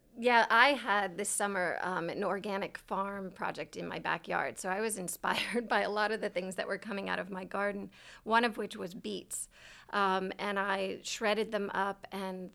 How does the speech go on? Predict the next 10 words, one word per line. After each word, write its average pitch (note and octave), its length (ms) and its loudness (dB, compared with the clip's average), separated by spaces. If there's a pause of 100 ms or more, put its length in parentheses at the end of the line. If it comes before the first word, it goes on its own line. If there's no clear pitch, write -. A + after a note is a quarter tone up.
threw A3+ 220 0
them G#3+ 160 0
into F#3+ 600 -4
the G#3 100 -2
dough, F#3 420 0 (460)
and G3+ 380 0
I G3 160 0
got G3 540 0
this F#3+ 360 -2 (160)
absolute G3+ 680 -2